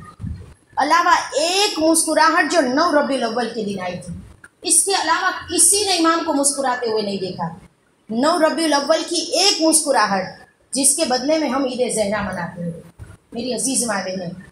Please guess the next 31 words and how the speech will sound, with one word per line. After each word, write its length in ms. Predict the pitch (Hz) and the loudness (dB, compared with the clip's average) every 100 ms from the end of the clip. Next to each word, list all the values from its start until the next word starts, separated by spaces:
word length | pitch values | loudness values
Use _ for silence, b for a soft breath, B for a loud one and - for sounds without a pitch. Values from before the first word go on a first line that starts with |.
| _ 208 | _ -2
असल 300 | 226 294 311 | 0 2 2
में 160 | 320 | 2
तो 80 | 339 | 2
ये 160 | 311 285 | 0 2
रिवायत 500 | 285 285 277 - - - - - - | 4 6 6 4 -4 -12 -16 -16 -4
जब 300 | 285 320 - - | 2 2 2 0
आठ 180 | 277 320 294 | 2 2 2
रबीउल 320 | 285 330 302 | 2 2 2
अव्वल 300 | 254 339 349 | 4 2 4
का 140 | 349 | 2
दिन 200 | 311 330 | 2 4
होता 220 | 302 311 | 4 4
है, 80 | 349 | 0
उस 300 | - 370 - | 0 2 2
दिन 200 | 359 311 | 4 2
आप 160 | 254 247 | 2 0
सुनेंगे 440 | 254 220 196 180 180 - _ _ _ _ _ _ | -2 -2 -4 -6 -12 -14 _ _ _ _ _ _
कि 80 | 277 | -4
हम 220 | 220 277 | -2 0
और 120 | 311 294 | 2 2
आप 200 | 285 - | 2 0
तो 80 | 277 | 2
दो 240 | 269 330 | 4 4
महीना 340 | 294 285 320 | 4 2 2
आठ 240 | 285 269 294 | 2 2 2
दिन 300 | 226 320 330 | 2 2 4
के 100 | 320 | 6
बाद 180 | 285 294 | 6 4
शोक 300 | 294 285 254 | 2 2 2
बढ़ाते 440 | 269 320 415 440 | 2 2 2 -2
ना, 240 | 240 170 | -2 -6